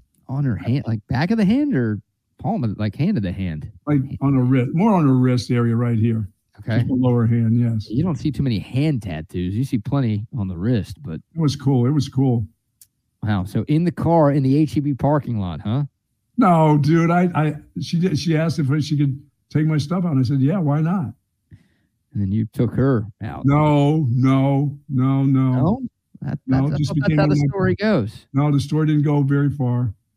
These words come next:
Speaker 1: Yeah.
Speaker 2: Didn't happen. I was very attracted to a bagger. So anything wrong with that? No.
Speaker 1: No.
Speaker 2: There's somebody for everybody.
Speaker 1: There is something wrong with you, uh, putting her in your trunk, closing the trunk behind her, and then driving away.
Speaker 2: <laughs>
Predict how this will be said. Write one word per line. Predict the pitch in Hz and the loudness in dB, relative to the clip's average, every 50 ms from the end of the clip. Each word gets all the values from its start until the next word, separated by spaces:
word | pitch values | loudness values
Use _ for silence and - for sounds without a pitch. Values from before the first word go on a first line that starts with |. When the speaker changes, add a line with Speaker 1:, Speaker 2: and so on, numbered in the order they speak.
| _ - 104 | _ -8 -6
Speaker 1:
Yeah. | 104 104 | -2 0
Speaker 2:
Didn't | 104 - - 143 139 | 2 2 2 2 2
happen. | 139 135 135 139 143 135 143 - | 0 0 -2 0 -2 -2 -2 -2
I | - | -2
was | 120 110 | -2 0
very | 123 131 135 139 135 135 - - | 2 2 2 2 2 0 0 -2
attracted | 127 110 - 139 135 135 131 131 120 | -4 -4 -2 -2 -2 0 0 -2 0
to | 120 135 131 | 0 0 0
a | |
bagger. | 123 123 131 131 131 127 123 123 120 113 | 0 0 0 0 0 -2 -2 -2 -2 -4
So | 107 - - 117 113 113 113 98 - _ _ _ _ _ _ _ _ _ _ _ - | -4 -4 -4 -2 -2 -2 -4 -4 -8 _ _ _ _ _ _ _ _ _ _ _ 0
anything | 139 143 135 143 135 | 2 2 4 4 4
wrong | 135 147 143 143 | 4 4 4 2
with | 143 127 | 2 2
that? | 151 147 151 147 151 - - | 0 0 -2 -2 -4 -4 -2
No. | 123 117 117 117 123 127 131 127 - _ _ _ _ _ _ _ - - - - _ _ _ - | 0 0 2 2 2 0 0 -2 -4 _ _ _ _ _ _ _ -20 -20 -20 -20 _ _ _ -6
Speaker 1:
No. | 107 120 156 | -2 0 2
Speaker 2:
There's | 156 - - - | 2 0 0 -2
somebody | - 170 170 170 170 175 175 | -2 0 2 4 4 4 2
for | 135 - 175 165 | 2 2 2 2
everybody. | 156 151 131 131 120 113 117 117 117 110 107 - - | 2 2 2 2 2 2 0 -2 -2 -6 -8 -6 -2
Speaker 1:
There | 131 135 151 | 0 2 4
is | 170 156 - | 4 2 2
something | - 151 127 - 139 123 | 0 -2 0 0 0 0
wrong | 127 135 139 139 127 | 0 0 0 0 0
with | 120 113 - | -2 -2 0
you, | 123 127 139 135 127 120 | 0 0 2 2 2 2
uh, | 117 113 110 107 107 92 82 - - | 2 2 0 0 0 -2 -4 -6 -4
putting | - 147 139 135 | -4 -2 0 0
her | 131 127 127 | 0 0 0
in | 123 | 0
your | 117 110 104 | 0 -2 -2
trunk, | - - - 139 127 117 107 - | -2 -2 -2 0 0 0 -2 -2
closing | - 139 135 127 107 123 117 | -2 -2 -2 0 0 0 -2
the | 113 | -2
trunk | 107 - - 123 - 285 | -2 -2 0 0 2 2
behind | 120 110 120 131 131 127 | 0 0 0 0 0 0
her, | 127 123 120 | 0 0 0
and | 120 | 0
then | 127 127 | 0 -2
driving | 110 107 120 131 131 123 - 117 104 | -2 0 2 2 2 2 2 2 0
away. | - - 202 165 135 110 117 - | 2 2 2 2 2 2 2 0
Speaker 2:
<laughs> | - | 0